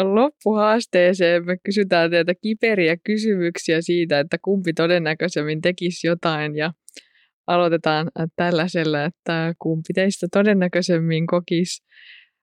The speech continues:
romanssin, joka on tuttu noista sairaalasarjoista,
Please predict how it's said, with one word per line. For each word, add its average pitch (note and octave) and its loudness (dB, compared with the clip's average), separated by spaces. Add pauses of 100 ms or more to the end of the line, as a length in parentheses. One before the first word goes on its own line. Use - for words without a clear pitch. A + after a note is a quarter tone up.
(160)
romanssin, F#3 4 (280)
joka D#3+ 0
on D#3+ 2
tuttu - -4
noista F3 -4
sairaalasarjoista, F3+ 0